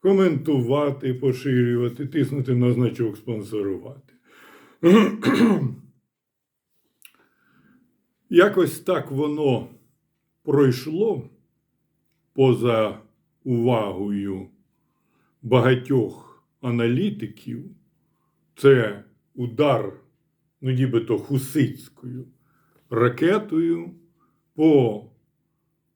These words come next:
аеропорту, головному цивільному аеропорту Ізраїля Бен-Гуріон.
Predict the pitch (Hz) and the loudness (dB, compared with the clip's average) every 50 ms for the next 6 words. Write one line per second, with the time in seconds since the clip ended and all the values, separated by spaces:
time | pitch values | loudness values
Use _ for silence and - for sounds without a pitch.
0 | _ _ _ _ _ _ _ _ _ - 131 131 135 127 127 131 127 127 127 180 | _ _ _ _ _ _ _ _ _ 2 4 4 4 6 4 2 2 2 4 4
1 | 196 208 190 170 139 - 185 190 151 123 131 135 135 131 127 131 143 139 127 120 | 4 4 4 2 -4 -4 -4 -2 0 0 2 2 2 2 2 0 0 0 0 -2
2 | 117 110 104 101 101 - - _ _ - 156 143 120 107 101 98 95 95 95 98 | -2 -4 -8 -10 -12 -16 -20 _ _ -6 -4 -4 -2 -4 -4 -6 -8 -8 -10 -10
3 | 104 113 123 127 131 139 - - _ _ _ _ _ - 135 123 120 123 123 123 | -10 -10 -8 -8 -10 -10 -12 -18 _ _ _ _ _ -6 -2 -2 0 0 -2 -4
4 | - 131 127 127 123 - - 127 120 120 117 113 127 123 123 120 120 120 117 120 | -4 -6 -6 -6 -8 -8 -6 -4 -4 -4 -2 -2 -2 -2 0 -2 -2 -4 -4 -4
5 | 113 110 143 180 170 156 135 131 135 123 120 107 98 107 117 - 185 208 | -4 -4 -2 -2 -2 -2 -2 -2 0 0 0 -2 -2 -4 -10 -14 -16 -18